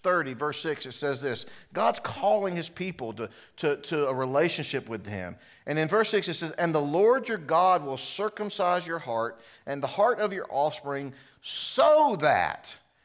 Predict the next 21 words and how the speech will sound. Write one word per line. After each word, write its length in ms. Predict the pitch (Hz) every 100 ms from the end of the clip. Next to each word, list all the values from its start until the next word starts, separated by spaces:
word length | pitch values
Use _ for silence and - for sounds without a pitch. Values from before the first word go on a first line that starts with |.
| _ _
you 220 | - 139 135
will 180 | 123
love 460 | 101 104 95 92 - -
the 100 | 107
Lord 360 | 101 95 92
your 100 | 117
God 380 | 98 98 87 80
with 120 | 95
all 200 | 85 92
your 100 | 87
heart 360 | 87 104 90 -
and 60 | 92
with 120 | 87
all 200 | 92 92
your 140 | 85
soul, 480 | 87 110 85 - - _ _ _ _ _
uh, 340 | - 95 85 -
that 280 | 101 101 -
you 100 | 107
may 300 | 101 95 90
live." 520 | 92 85 - - -